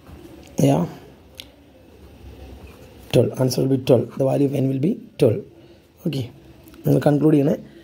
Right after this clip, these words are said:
So the required number of time is twelve. So as you unders-, understood, the questions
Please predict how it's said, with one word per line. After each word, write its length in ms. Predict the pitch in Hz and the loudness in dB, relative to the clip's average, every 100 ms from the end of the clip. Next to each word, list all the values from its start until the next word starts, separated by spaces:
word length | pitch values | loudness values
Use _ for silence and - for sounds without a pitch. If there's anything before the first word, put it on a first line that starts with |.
| - - - | -20 -14 -4
So 60 | 143 | 0
the 60 | 143 | 0
required 240 | 131 147 143 | 0 0 2
number 160 | 147 139 | 2 2
of 60 | - | 2
time 120 | 135 160 | 2 2
is 80 | 214 - - - - - - _ _ _ _ _ | 0 -6 -18 -20 -20 -20 -20 _ _ _ _ _
twelve. 220 | 165 113 107 120 _ _ - | 2 2 -2 -16 _ _ -2
So 80 | 202 185 180 175 165 - 165 | 2 4 4 0 -6 -8 -6
as 100 | - | 0
you 60 | 196 | 0
unders-, 340 | 180 170 - - 151 | 2 -2 -4 -6 -2
understood, 340 | 160 175 170 170 | 0 -2 -2 -2
the 60 | 175 | -2
questions 360 | 156 - 202 | -2 0 0